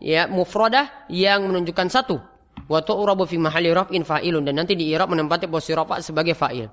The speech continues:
Takumina dan kumi. Ingat ya, bersama dengan fi'il mudhari dan fi'il amr. Kum, dari kata kum jadi kumi.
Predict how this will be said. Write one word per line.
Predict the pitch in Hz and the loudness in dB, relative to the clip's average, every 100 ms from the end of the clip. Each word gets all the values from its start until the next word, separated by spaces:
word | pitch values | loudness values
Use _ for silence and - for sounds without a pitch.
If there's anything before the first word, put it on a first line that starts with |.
| _ _ _ _ _ - | _ _ _ _ _ 0
Takumina | 240 233 233 214 190 185 208 214 180 156 151 117 - - _ _ _ _ _ _ _ _ _ _ _ _ | 2 2 0 2 2 2 2 2 2 2 2 0 -10 -20 _ _ _ _ _ _ _ _ _ _ _ _
dan | 165 180 190 185 180 | 0 2 2 -2 -4
kumi. | - 262 254 208 170 180 196 160 - - _ _ _ _ _ _ - - - - _ _ _ _ _ _ _ _ _ _ _ _ _ _ _ _ _ _ _ _ _ _ _ _ _ _ _ - | 0 2 4 4 2 2 0 -2 -12 -20 _ _ _ _ _ _ -20 -20 -20 -20 _ _ _ _ _ _ _ _ _ _ _ _ _ _ _ _ _ _ _ _ _ _ _ _ _ _ _ -4
Ingat | 156 | 2
ya, | 190 | 2
bersama | 175 214 | 2 0
dengan | 220 196 | 2 2
fi'il | 190 180 | 2 2
mudhari | 170 175 254 | 4 2 4
dan | 202 180 | 0 0
fi'il | 165 208 403 - - _ - | 2 2 0 -6 -20 _ 0
amr. | 160 139 123 - | 0 0 -6 -2
Kum, | 277 220 131 | 0 0 -2
dari | 147 | -2
kata | 156 151 - | 0 -2 0
kum | 262 214 | 0 4
jadi | 175 277 - - | 2 2 -4 -20
kumi. | - 208 180 147 143 | -2 2 2 0 -2